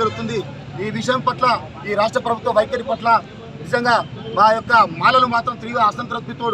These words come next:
ఉన్నటువంటి విషయం. గౌరవ ముఖ్యమంత్రి గారు దీనిని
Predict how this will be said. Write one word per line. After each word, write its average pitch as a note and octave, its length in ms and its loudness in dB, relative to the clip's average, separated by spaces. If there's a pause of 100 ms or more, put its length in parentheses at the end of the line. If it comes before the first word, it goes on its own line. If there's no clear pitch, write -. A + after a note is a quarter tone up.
ఉన్నటువంటి A3 400 0
విషయం. B3 220 -2 (480)
గౌరవ B3 240 4 (420)
ముఖ్యమంత్రి B3+ 500 -6
గారు B3 200 4 (440)
దీనిని A#3 320 -2